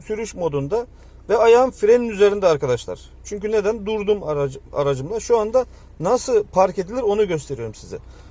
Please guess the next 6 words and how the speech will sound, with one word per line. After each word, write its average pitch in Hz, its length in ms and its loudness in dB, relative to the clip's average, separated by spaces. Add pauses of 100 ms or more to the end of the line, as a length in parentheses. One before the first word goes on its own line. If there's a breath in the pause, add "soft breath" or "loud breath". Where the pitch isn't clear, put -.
(260 loud breath)
Arkadaşlar, 196 600 2
araç 196 360 0 (240)
frendeyken 202 640 0 (360)
bakın 143 260 -8 (1400)
boşa 196 360 2
aldım. 185 360 2